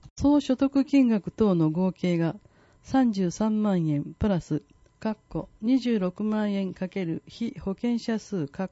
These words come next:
こ、以下の世帯。均等割額を五割軽減。軽減額二万二千八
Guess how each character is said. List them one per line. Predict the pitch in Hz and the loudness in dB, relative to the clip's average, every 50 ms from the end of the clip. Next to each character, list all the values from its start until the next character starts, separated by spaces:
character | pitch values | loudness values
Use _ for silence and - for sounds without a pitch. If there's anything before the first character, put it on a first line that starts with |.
| _ _ | _ _
こ、 | - 143 - _ _ _ _ - - - - | -14 -14 -14 _ _ _ _ -20 -18 -10 -8
以 | 247 233 | -8 -6
下 | - - 202 | -4 -2 -2
の | 185 208 190 | -2 -2 -2
世 | - - 139 - - | -2 -4 -6 -4 -4
帯。 | 147 135 139 - _ _ _ _ _ _ _ _ _ _ _ _ _ _ _ _ _ _ _ _ | -4 -6 -6 -10 _ _ _ _ _ _ _ _ _ _ _ _ _ _ _ _ _ _ _ _
均 | - - 247 254 233 | -4 -2 0 0 2
等 | - 262 254 240 | 4 4 4 4
割 | 240 240 226 196 | 4 2 2 2
額 | 190 165 - - - 175 | 0 -2 -2 -2 -2 0
を | 175 - | 0 0
五 | - 170 214 240 | 0 2 4 4
割 | 254 220 185 147 | 4 4 4 0
軽 | - - - 151 147 143 | 0 0 0 0 0 2
減。 | 139 143 143 139 135 - _ _ _ _ _ _ _ _ _ _ _ _ _ _ _ _ _ | 0 0 0 -2 -2 -6 _ _ _ _ _ _ _ _ _ _ _ _ _ _ _ _ _
軽 | - 240 233 | 0 2 2
減 | 214 226 233 208 190 175 | 2 2 2 2 0 0
額 | 170 156 - - 165 165 - - _ - | -2 -4 -4 -4 -6 -6 -6 -8 _ -6
二 | 180 185 196 | -2 0 2
万 | 226 254 254 247 | 2 2 2 2
二 | 247 247 | 2 0
千 | - - 220 190 170 | 0 0 0 0 0
八 | 151 170 170 | 0 -2 -4